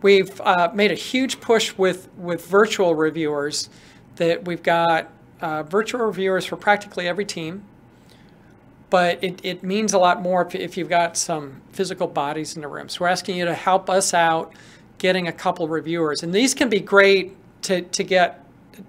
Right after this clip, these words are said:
discipline-specific, um, ideas in there. So be thinking about that early. Uh, mid-semester grading, same thing is gonna happen in,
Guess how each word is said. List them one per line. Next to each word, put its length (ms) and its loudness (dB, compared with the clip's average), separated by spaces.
discipline-specific, 1500 -2
um, 380 -8
ideas 520 -4
in 100 -10
there. 200 -8
So 180 -8
be 140 -10
thinking 360 -8
about 260 -4
that 180 -6
early. 380 -8
Uh, 200 -4
mid-semester 600 2
grading, 440 4
same 260 0
thing 160 0
is 120 -4
gonna 180 0
happen 340 2
in, 160 -6